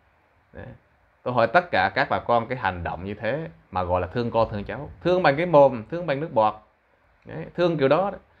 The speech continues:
Thương con thương cháu mà ngay cả bây giờ thằng con trai của mình đưa cả hình ảnh của con, của cháu, đưa cả một cái gia tộc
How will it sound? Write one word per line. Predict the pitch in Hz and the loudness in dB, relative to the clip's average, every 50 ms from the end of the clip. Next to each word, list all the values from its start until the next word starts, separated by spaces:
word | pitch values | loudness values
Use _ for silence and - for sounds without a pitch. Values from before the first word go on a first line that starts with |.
| _ _ _ _ - | _ _ _ _ 0
Thương | 156 165 170 151 | 2 2 4 4
con | 165 160 156 165 | 4 4 4 4
thương | 160 151 | 2 0
cháu | 143 160 165 196 214 202 | 2 4 4 4 4 4
mà | - 117 | 2 0
ngay | 117 131 139 143 | 2 2 2 2
cả | 135 135 107 107 135 | 2 2 2 2 4
bây | 147 135 123 | 2 2 2
giờ | 117 107 | 2 0
thằng | 98 107 104 104 | 0 0 -2 0
con | 127 131 131 | 0 0 2
trai | 131 139 135 135 127 | 4 6 6 6 4
của | 127 135 | 0 -2
mình | 135 127 107 104 120 | -2 -2 -4 -2 -2
đưa | 139 139 131 | 0 0 0
cả | - - 92 90 101 | 0 2 2 2 2
hình | 131 117 101 92 | 2 -2 -2 -2
ảnh | 76 73 95 104 117 | -4 -4 -4 -4 -6
của | 110 104 | -8 -8
con, | - - 135 127 120 117 | -2 0 2 2 2 0
của | 117 | -2
cháu, | - 131 143 170 | 0 0 0 2
đưa | 160 131 113 | 2 0 -2
cả | - - 113 107 113 135 | 0 2 4 4 6 4
một | 165 151 - - | 4 2 0 -2
cái | 131 127 | 0 2
gia | 127 120 107 | 4 4 4
tộc | - 87 78 76 - | 2 0 -8 -8 -10